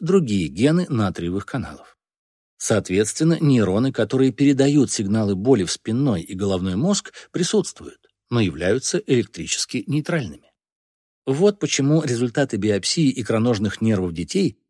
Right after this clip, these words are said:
показали нормальные значения, несмотря на полное отсутствие у этих детей чувства боли. Когда в лабораторных почечных клетках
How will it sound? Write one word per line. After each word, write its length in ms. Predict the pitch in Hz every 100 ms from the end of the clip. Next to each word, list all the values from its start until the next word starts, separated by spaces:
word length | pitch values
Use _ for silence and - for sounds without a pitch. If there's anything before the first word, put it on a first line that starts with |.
| _
показали 560 | - 127 131 135 175 175
нормальные 640 | 151 160 143 120 113 123 127
значения, 680 | 156 160 95 78 - - _
несмотря 480 | 139 127 135 131 160
на 140 | 165
полное 400 | 160 135 98 82 78
отсутствие 480 | - 87 - 90 -
у 100 | 107
этих 260 | 85 80
детей 340 | 80 87 190 196
чувства 400 | - 123 - 113
боли. 380 | 85 - _ _ _ _ _ _ _ _
Когда 400 | - 127 131 147
в 80 | 123
лабораторных 680 | 123 120 117 135 127 120 -
почечных 540 | 127 - - - 107
клетках 520 | - 101 - - -